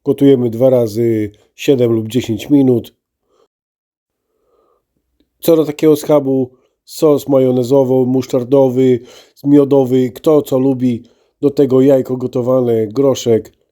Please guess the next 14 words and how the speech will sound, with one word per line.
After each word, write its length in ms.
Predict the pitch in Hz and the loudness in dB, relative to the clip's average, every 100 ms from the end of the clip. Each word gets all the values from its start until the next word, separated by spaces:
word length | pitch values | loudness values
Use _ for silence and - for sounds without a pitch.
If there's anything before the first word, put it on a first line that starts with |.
| - | -8
i 80 | |
na 120 | 131 123 | -2 -2
stół 240 | - 135 | -2 -2
wielkanocny 960 | 120 123 - 120 120 117 117 113 107 101 _ _ _ _ _ _ | 2 0 0 -2 -2 -4 -6 -4 -4 -8 _ _ _ _ _ _
do 140 | 120 127 | -6 -4
zajadania, 760 | 110 117 110 113 110 107 104 98 _ _ _ 127 | 0 2 2 -2 -2 -4 -6 -12 _ _ _ -8
do 540 | 120 113 110 107 104 - _ _ | 0 2 2 0 -4 -10 _ _
smakowania, 960 | - - 135 123 135 123 123 117 117 104 _ | -20 -2 -2 -2 -4 -2 -2 -2 -4 -6 _
do 160 | 113 117 | -4 -4
raczenia 760 | 113 127 123 120 117 - 135 117 | 0 -2 0 -2 -4 0 0 0
się 160 | 123 | -6
tym 140 | - 113 | -10 -6
dobrym 280 | 117 110 | -6 -6
smakiem. 460 | 107 117 104 110 101 | -8 -8 -6 -8 -10